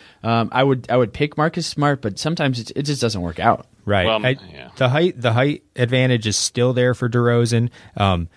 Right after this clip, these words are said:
Speaker 2: it's not, it's not if, if they put Evan Turner on him, but I'm okay. Put Evan Turner on him 'cause I expect an even better night from DeRozan if they do that.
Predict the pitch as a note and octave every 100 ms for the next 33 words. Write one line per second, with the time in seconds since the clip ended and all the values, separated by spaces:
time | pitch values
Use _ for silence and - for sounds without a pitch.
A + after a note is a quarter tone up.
0 | _ _ _ B2+ - F3 D3 - - -
1 | D#3 D3+ C#3+ A2+ - A2+ - B2 C3 A#2+
2 | A#2+ A2 F3+ C4 C3 G2+ F#2+ G#2 - _
3 | _ _ B2+ B2 - F3+ B3 - C4 -
4 | G3+ D#4+ F#3 B2 B2 G#2+ F#2+ F2+ F2+ F#2+
5 | A#2+ A#2 C3 B2 - D3+ - C#3 B2+ G#2+
6 | C3+ G#3+ A#2+ G2 G#2 F#2+ G2+ F#2 F#2 F2+
7 | E2 F2 F#2 F2 F2